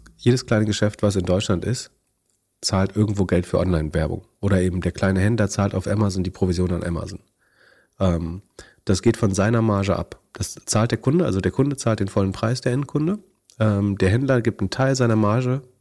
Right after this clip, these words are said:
äh, wie so eine Art Steuer fast, weil du kommst an Google nicht vorbei, du kommst an Amazon nicht vorbei, du kommst an Social Media nicht vorbei. Ähm, sagen wir, du zahlst fünfzehn, zwanzig Prozent an die, das geht von der Marge ab. Das ist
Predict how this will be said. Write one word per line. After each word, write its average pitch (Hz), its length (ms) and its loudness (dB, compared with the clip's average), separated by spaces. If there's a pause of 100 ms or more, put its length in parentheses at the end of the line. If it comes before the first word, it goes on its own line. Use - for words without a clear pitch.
(160)
äh, 107 220 4
wie 123 120 0
so 120 120 4
eine 113 100 4
Art 95 180 0
Steuer 120 320 0
fast, 147 300 -4
weil 92 160 2
du 95 80 -8
kommst 117 260 -2
an 95 80 0
Google 139 220 2
nicht 135 140 -4
vorbei, 120 180 0
du 110 60 -4
kommst 104 220 -2
an 95 60 2
Amazon 113 300 0
nicht 110 100 -2
vorbei, 101 220 0
du 95 80 -2
kommst 98 240 -4
an 90 80 -2
Social 92 260 -2
Media 107 180 2
nicht 95 140 -2
vorbei. 101 320 -2 (640)
Ähm, 101 400 4
sagen 110 180 4
wir, 107 60 4
du 107 60 -2
zahlst 107 280 0
fünfzehn, 139 340 0
zwanzig 113 360 -2
Prozent 107 340 0
an 98 140 0
die, 120 240 0
das - 160 -4
geht 120 120 2
von 113 120 2
der 98 80 4
Marge 98 280 2
ab. - 240 -4 (760)
Das 113 200 2
ist 117 220 -4